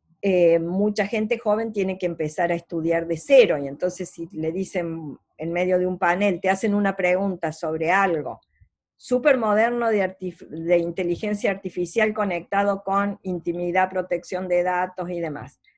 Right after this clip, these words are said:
Si no lo has estudiado primero, te cuesta mucho hilvanar una respuesta.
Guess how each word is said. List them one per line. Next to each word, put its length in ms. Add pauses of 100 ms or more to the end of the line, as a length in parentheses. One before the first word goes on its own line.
Si 160
no 180
lo 120
has 100
estudiado 580
primero, 560 (1300)
te 160
cuesta 320
mucho 580
hilvanar 480
una 220
respuesta. 680